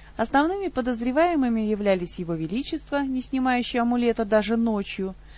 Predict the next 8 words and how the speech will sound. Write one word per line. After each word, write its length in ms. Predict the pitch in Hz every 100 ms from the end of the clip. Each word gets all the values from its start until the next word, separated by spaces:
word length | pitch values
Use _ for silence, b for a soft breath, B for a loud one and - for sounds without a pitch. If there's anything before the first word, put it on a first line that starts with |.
| B -
товарищ 400 | 285 330 285 233
Амарго, 600 | 208 180 165 165 214 247 -
тоже 260 | 254 214
надежно 580 | 214 202 208 202 190 202
экранированный 800 | 208 214 208 208 202 190 190 190 B B B -
от 180 | 190 -
любопытных 680 | 202 202 202 196 196 190
эмпатов, 500 | 196 190 190 185 185